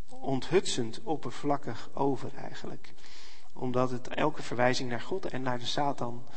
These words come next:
eh, ook naar de Satan dus, eh, eigenlijk afwijst. Eh, maar aan de andere kant is het natuurlijk uitermate aantrekkelijk.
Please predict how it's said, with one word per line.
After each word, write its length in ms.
eh, 220
ook 220
naar 120
de 80
Satan 520
dus, 440
eh, 360
eigenlijk 320
afwijst. 600
Eh, 280
maar 220
aan 80
de 80
andere 220
kant 180
is 80
het 100
natuurlijk 320
uitermate 680
aantrekkelijk. 720